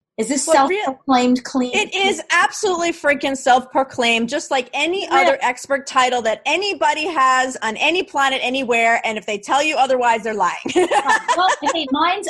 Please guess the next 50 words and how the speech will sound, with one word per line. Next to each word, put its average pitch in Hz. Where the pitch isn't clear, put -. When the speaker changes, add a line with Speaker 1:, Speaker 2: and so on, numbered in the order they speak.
Speaker 1:
America's 269
Mortgage 247
Mentor. 220
Speaker 2:
Love 277
it. -
I 269
love 262
it. 156
Speaker 1:
Right? 285
Speaker 2:
And, 339
you 370
know, 349
it 349
really 427
illuminates 294
that 240
we 285
are 247
in 262
charge. 196
We 302
are 262
the 233
ones 247
that, 220
like, 233
if, 294
and 302
if 320
you're 320
hearing 427
this 285
and 277
you're 262
thinking, 254
"Well, 151
I 226
couldn't 202
do 208
that -
for 185
myself. 156
I 196
don't, 202
I 190
can't 214
claim 190
a 175
specific 180
expertise." 240